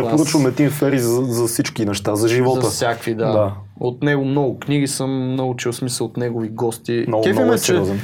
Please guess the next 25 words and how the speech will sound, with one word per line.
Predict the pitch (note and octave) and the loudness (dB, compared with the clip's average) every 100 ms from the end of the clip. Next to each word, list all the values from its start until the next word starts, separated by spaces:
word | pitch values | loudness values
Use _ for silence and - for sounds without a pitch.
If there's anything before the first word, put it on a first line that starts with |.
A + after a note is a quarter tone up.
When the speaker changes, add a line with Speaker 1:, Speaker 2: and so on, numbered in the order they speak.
| - - | -8 -6
Speaker 2:
той | - F#3+ G#3 | 0 2 0
е | - | 0
сериозен | C#3+ C#3 F3+ F3+ | 0 2 2 0
просто | D3+ D#3+ D3+ | -2 -2 -2
защото | B2+ D#3 D3 | -4 -2 -2
си | - C#3 | -4 -4
ги | |
филтрира. | A#2+ - G#2+ - A#2+ G#2+ | -4 -4 -6 -4 -2 -2
В | |
смисъл, | - D3 - | -4 -8 -4
той | D3+ | 0
няма | C#3 D3 D#3+ | 2 2 0
да | |
викне | D3 D3+ D3 | 0 -2 -2
е | B2+ | -2
така | B2 - G#2+ | -4 -6 -6
случайни | - - G#2+ G2 | -8 -8 -8 -6
хора, | - D#3 F3+ F3 | -2 0 0 0
Speaker 1:
Факт. | - | 0
Speaker 2:
няма | D3 E3+ D#3+ | 0 2 2
да | D3+ C3 | 2 2
се | - | -4
поддаде | - B2+ A#2+ A#2+ C#3 | -6 -6 -4 -2 -2
на | C3 | 0
някакви | B2 B2+ - A#2 | -2 -4 -2 -2